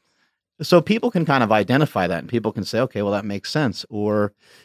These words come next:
uh, when women get to be in their forties, there might be, uh, menopausal or something like that, right? And it's all associated with these hormones.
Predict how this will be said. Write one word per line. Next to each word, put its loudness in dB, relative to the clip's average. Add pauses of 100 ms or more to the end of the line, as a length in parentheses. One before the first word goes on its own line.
(100)
uh, 2
when 4
women 6
get 4
to -10
be 0
in 0
their 0
forties, -2
there -2
might -6
be, -4
uh, -6
menopausal -2
or -10
something -10
like -12
that, -12
right? -2
And -4
it's -8
all 0
associated -6
with -12
these -10
hormones. -6